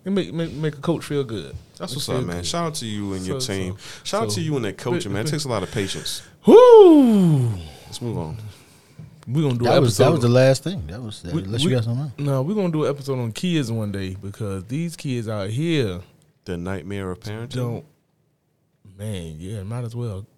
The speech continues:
Speaker 2: All
Speaker 1: Might as
Speaker 2: potato
Speaker 1: well,
Speaker 2: all in
Speaker 1: but
Speaker 2: together.
Speaker 1: these kids, boy, they don't listen. And the crazy part, uh,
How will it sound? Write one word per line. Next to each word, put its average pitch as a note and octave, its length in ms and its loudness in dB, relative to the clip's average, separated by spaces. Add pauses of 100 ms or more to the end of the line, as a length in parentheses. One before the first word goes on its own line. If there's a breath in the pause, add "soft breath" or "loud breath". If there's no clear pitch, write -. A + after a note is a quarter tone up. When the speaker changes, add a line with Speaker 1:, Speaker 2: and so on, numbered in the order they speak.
Speaker 2:
All G2 280 -8
Speaker 1:
Might A#2 120 -4
as A#2 80 -4
Speaker 2:
potato A2 200 -4
Speaker 1:
well, A2 100 -2
Speaker 2:
all A2+ 120 -2
in A2 80 -8
Speaker 1:
but G#2+ 120 -14
Speaker 2:
together. F2 260 -8 (200)
Speaker 1:
these C3+ 280 -4
kids, E2+ 380 -10 (480)
boy, - 240 -14
they G2+ 140 -10
don't F#2 260 -8
listen. C#3+ 260 -8
And D#3 120 0
the C#3+ 40 0
crazy A3+ 380 0
part, F#2 320 -10 (440)
uh, G#2+ 60 -12